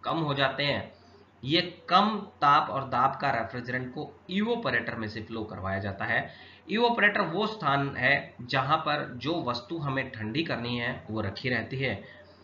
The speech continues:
ये रेफ्रिजरेंट उस वस्तु से ऊष्मा प्राप्त कर गर्म होकर evaporator से बाहर निकल जाता है तथा जो है evaporator के अंदर जो वस्तु है वो ठंडी हो जाती है।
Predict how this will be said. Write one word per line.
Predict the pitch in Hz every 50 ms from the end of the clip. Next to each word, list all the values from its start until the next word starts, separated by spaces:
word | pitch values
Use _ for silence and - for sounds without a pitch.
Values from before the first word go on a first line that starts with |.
| - - - - -
ये | 135 160 180 165 135 - - - - - - - - _ _ -
रेफ्रिजरेंट | 123 127 127 - 143 147 147 139 135 143 151 147 127 120 - - - - - _ _ -
उस | 190 202 - -
वस्तु | 139 131 135 135 - - - 160
से | 160 - - 165 151 - -
ऊष्मा | 139 139 139 - - 156 151
प्राप्त | 151 - 127 123 127 - - - -
कर | - 139 120 104
गर्म | 98 98 101 - 123 131 151 156
होकर | 135 123 123 117 - - 131 113 - - - - - - - - -
evaporator | 139 139 139 139 135 113 113 107 110 113
से | - 127
बाहर | 107 95 101 101 117 127
निकल | 135 127 135 131
जाता | 123 123 120 123 - 127
है | 127 120 101 95 - - - - - - - 120
तथा | 104 - 131 113 95 101 - - - - - - - -
जो | - 123 113
है | 107 110 104 - - - -
evaporator | 123 123 123 127 - - 113 107 98 - -
के | - 117
अंदर | 107 107 110
जो | 107 104 110 98
वस्तु | 92 95 98 - - - 143 120
है | 117 110 104
वो | 95 101 110 113 110 - - - - - - -
ठंडी | - 107 107 104 107
हो | 101 98 101 92
जाती | 87 87 - - -
है। | 92 92 90 -